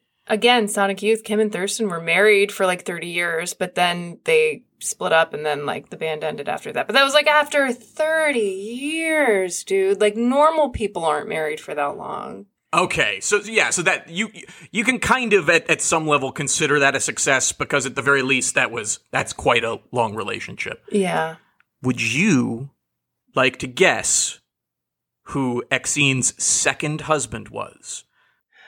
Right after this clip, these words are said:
Speaker 1: Yes, I know. It's
Speaker 2: Oh, you know, you know. Okay, so
Speaker 1: I can't, he's an actor. He's like, he was in, I know who it is, but I can't think of his name.
Speaker 2: I'll keep giving you hints until it comes to you, okay?
Speaker 1: Okay.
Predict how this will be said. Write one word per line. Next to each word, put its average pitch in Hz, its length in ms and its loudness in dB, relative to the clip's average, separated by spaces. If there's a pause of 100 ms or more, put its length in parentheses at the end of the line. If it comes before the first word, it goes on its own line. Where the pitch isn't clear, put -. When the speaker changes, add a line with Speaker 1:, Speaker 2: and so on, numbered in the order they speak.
(640)
Speaker 1:
Yes, 359 680 2 (100)
I 311 180 2
know. 302 800 0
It's 285 140 -6
Speaker 2:
Oh, 190 100 6
you 202 160 -2
know, 233 260 4
you 208 140 -4
know. 247 260 2
Okay, 185 260 0
so 180 240 -2
Speaker 1:
I 269 100 -4
can't, 285 320 -12
he's 262 200 -10
an 277 160 -8
actor. 339 580 -2
He's 294 200 -10
like, 240 200 -4
he 269 160 -16
was 262 180 -10
in, 277 420 -8 (160)
I 220 160 -4
know 247 420 -2
who 254 200 -14
it 233 100 -6
is, 185 760 -2 (280)
but 226 100 4
I 233 120 6
can't 247 380 0
think 240 140 -4
of 226 80 -2
his 214 160 -2
name. 190 520 -4 (140)
Speaker 2:
I'll 147 160 4
keep - 200 -6
giving 202 240 2
you 196 100 2
hints 156 340 2
until 143 260 0
it 139 60 -6
comes 139 240 0
to 120 100 -8
you, - 100 -12 (120)
okay? - 120 2 (120)
Speaker 1:
Okay. 175 300 -4